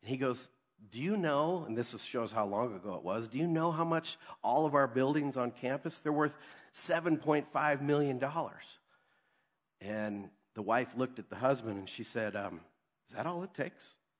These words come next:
to start a university? <laughs> And Mister and Missus Leland Stanford left Harvard and went and created their own university in Palo Alto, California. And then you bet their son got a, a memorial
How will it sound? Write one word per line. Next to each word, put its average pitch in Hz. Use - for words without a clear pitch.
to 151
start 160
a 160
university? 165
<laughs> 156
And 117
Mister 151
and 135
Missus 143
Leland 131
Stanford 151
left 117
Harvard 104
and 107
went 120
and 110
created 123
their 113
own 120
university 113
in 92
Palo 117
Alto, 107
California. 120
And 98
then 104
you 104
bet 117
their 98
son 117
got 95
a, -
a 98
memorial 107